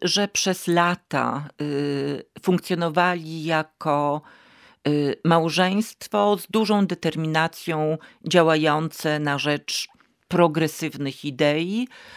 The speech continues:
y, i z jeszcze większą determinacją na rzecz, y, edukacji kobiet. Ym, jak, y, wspominamy o samej postaci Bujwida, y,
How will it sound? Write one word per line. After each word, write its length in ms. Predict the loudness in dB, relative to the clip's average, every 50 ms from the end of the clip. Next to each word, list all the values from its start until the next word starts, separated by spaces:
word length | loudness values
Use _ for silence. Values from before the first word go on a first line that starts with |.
| -20 -20 _ _ 4
y, 340 | 4 6 6 6 4 2 0 _ _ _
i 520 | 0 0 2 2 2 2 2 2 2 0 -4 _ _ _ _
z 180 | -10 -10 -8 -2
jeszcze 340 | 2 2 2 2 2 0 2
większą 400 | 4 4 2 2 2 2 2 2
determinacją 760 | 0 0 0 -2 -2 -2 0 2 0 0 0 -2 -6 -6 -4
na 140 | -4 -4
rzecz, 420 | -2 -2 -2 -4 -4 _ -8 -4 0
y, 240 | 0 0 0 -2 -4 _
edukacji 580 | -2 -2 -2 -4 -2 -2 -2 -2 -4 -12 -12
kobiet. 720 | -6 -4 -4 -4 -4 -4 -4 -2 -2 -4 -6 _ -20 -20 -20 _ _ _ _ _ _ _ -20 -20 -20 -20 -18 -18 -18 -18 _ 2
Ym, 1120 | 4 4 4 4 4 2 2 2 0 0 -2 -2 -4 -4 -4 -4 -2 -2 -2 -4 -4 -6 -8 _ _ _
jak, 520 | -8 -2 2 2 2 2 0 _ _ -4 -2
y, 280 | 0 0 0 -2 -4
wspominamy 1300 | -6 -8 -14 -12 -4 -4 -2 -2 0 -2 0 2 2 2 2 2 2 0 0 0 0 0 0 -2 -2 -2 -2 _
o 320 | -2 0 0 0 -2 -2
samej 320 | -2 -2 -4 -2 -2 -6 -6
postaci 580 | -8 -12 -12 -4 -2 -2 -2 -2 -4 -6 -8
Bujwida, 920 | -4 -4 -4 -4 -4 -6 -8 -10 -12 -10 _ -2 -2 0 0 -2 -2 -4 -6 -10 -18 -20 -20 -18 -18 -20 -20 _ 2
y, 200 | 2 2 2 0